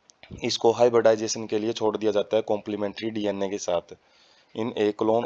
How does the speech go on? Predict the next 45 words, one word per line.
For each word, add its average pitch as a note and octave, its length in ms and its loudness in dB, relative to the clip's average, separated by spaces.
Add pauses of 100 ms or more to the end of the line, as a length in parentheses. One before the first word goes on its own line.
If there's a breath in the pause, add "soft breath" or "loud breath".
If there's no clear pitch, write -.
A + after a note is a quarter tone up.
of G2 100 2 (160)
cells G2 280 2
followed G#2 440 0
by G2 160 4
detection G2+ 500 -4
using G2 220 -8 (160)
autoradiography। F#2+ 800 -2 (420 loud breath)
तो G#2+ 60 0
हम A#2 160 -2
क्या A2+ 160 8
करेंगे, A2 300 -2
कुछ - 280 -8
cell G#2+ 160 4
को G#2 200 0
patient G2+ 380 -4
की A2 120 -8
body G2+ 280 -2
से G2+ 120 -4
ले, G2+ 140 0
अ, G2+ 520 -8
बाहर F#2+ 220 2
निकालेंगे, G#2+ 500 -2 (360 soft breath)
उसमें G#2+ 200 -6
से G#2 100 -4
डीएनए G#2+ 340 0
को G#2+ 120 2
isolate G#2+ 400 0
करेंगे, G#2+ 360 -2 (400 soft breath)
और G2+ 120 -6
डीएनए G#2+ 280 0
को G#2+ 100 -2
आइसोलेट G#2 360 0
करने G#2 280 0
के G2+ 60 -2
बाद G2+ 160 2
उसके G2+ 200 -4
fragment G#2 460 -4
करेंगे, G#2 300 -4
जैसे G#2 260 0
कि G2+ 100 -10
हमने G#2 320 -8 (480 soft breath)
जो G#2 160 2
previous G#2+ 340 -4
chapter G2+ 320 0
में A2 240 -4